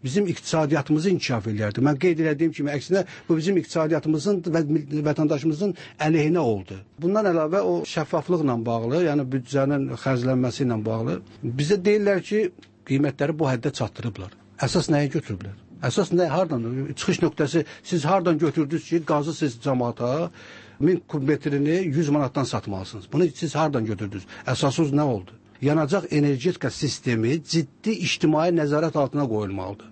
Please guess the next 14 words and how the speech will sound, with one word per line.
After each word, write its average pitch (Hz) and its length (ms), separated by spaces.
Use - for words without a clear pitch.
Orada 175 280
çox 180 280
böyük 180 220
korrupsiya 156 520
gizlənir. 98 460
Yəni 180 240
bu 180 140
məhsulun, 190 560
ə, 160 240
maya 165 280
dəyərini 147 920
artırmaq 165 640
məqsədi 120 480
ilə 98 160